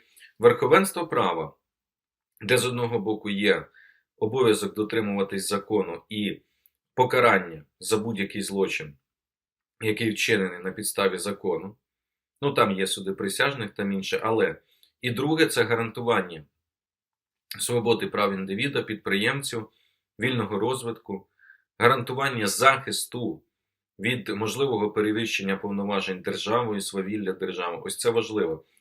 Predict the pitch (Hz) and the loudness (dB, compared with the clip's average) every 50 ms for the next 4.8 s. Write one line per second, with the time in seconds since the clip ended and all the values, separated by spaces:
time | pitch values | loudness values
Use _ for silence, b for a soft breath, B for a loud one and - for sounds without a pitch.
0 | _ _ - 101 131 143 143 127 120 147 143 - - - 127 147 160 160 - - | _ _ 0 6 8 8 8 6 4 0 0 0 -2 -2 -2 0 0 -2 -2 -4
1 | 139 127 120 110 117 117 113 - - 107 92 78 78 78 - - - - - _ | -4 -4 -4 -4 -4 -4 -4 -2 -2 -2 -4 -6 -8 -14 -16 -18 -18 -18 -20 _
2 | _ _ B B B B B B B B B B B B B B B B B _ | _ _ B B B B B B B B B B B B B B B B B _
3 | _ _ _ - 113 110 135 165 185 185 170 - 147 135 127 - - - 131 127 | _ _ _ -2 0 4 6 6 6 6 4 4 2 2 4 4 2 4 2 2
4 | 123 123 120 117 113 - 120 123 131 139 135 131 123 113 98 | 4 4 2 2 2 0 -2 -2 0 0 2 0 0 -2 -2